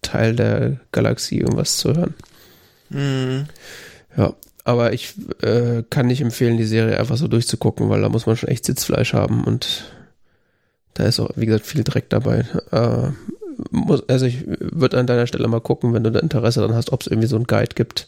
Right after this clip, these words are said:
Speaker 1: so mit was
Speaker 2: Das Interessante
Speaker 1: was
Speaker 2: ist, weißt du, ich kann mir viertausend Folgen Star Trek reinziehen,
Speaker 1: Mhm.
Speaker 2: die so gefühlt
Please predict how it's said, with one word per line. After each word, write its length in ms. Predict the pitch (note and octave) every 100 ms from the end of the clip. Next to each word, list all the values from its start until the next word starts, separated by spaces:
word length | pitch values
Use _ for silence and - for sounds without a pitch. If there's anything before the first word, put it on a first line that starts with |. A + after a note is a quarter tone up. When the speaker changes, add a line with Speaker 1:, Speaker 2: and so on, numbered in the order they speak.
| - - - -
Speaker 1:
so 200 | - A#2
mit 220 | A#2 G#2+ -
was 140 | C3
Speaker 2:
Das 100 | -
Interessante 400 | D3 B2+ E3+ F3
Speaker 1:
was 160 | G#3+ -
Speaker 2:
ist, 60 |
weißt 180 | C#3+ D3+
du, 60 | E3 - - -
ich 140 | - -
kann 140 | E3
mir 100 | E3
viertausend 680 | D#3 - F#3+ - - D#3 D#3
Folgen 340 | - D3 C3+ B2+
Star 280 | - G#2+ -
Trek 280 | A2 -
reinziehen, 420 | G2+ - - - - - - D4+ C#4 B3+ C4 - - - -
Speaker 1:
Mhm. 120 | B2 B2 D#3+ B2 -
Speaker 2:
die 80 | C#3+
so 180 | D3+ D3
gefühlt 480 | D3+ - E3+ G3